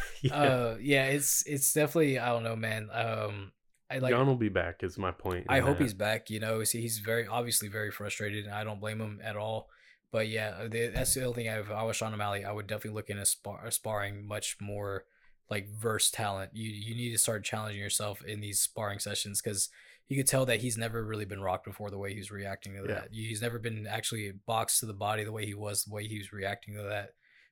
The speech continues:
Speaker 2: But I don't think he's ready for a title shot. He'll maybe give him one more fight just to solidify, okay, you know what, you're gonna get a title fight, you know?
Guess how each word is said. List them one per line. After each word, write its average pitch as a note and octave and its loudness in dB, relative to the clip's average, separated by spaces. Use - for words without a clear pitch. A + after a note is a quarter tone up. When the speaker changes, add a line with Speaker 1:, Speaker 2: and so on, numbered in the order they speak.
Speaker 2:
But B2 2
I B2 2
don't C3 4
think C3 2
he's B2+ -2
ready B2+ 2
for B2+ 2
a A#2+ 2
title C3 0
shot. C3+ 2
He'll A2+ -2
maybe B2 0
give A#2 -2
him A2 -4
one A#2+ -2
more C3 2
fight B2+ 0
just A#2 0
to B2+ 4
solidify, A#2+ 2
okay, G#2+ -2
you G#2+ -4
know A2 -6
what, A2 -4
you're G#2+ -8
gonna G#2 -6
get G#2 -8
a G#2 -6
title G#2+ -4
fight, G2+ -8
you A2 -6
know? A2 -4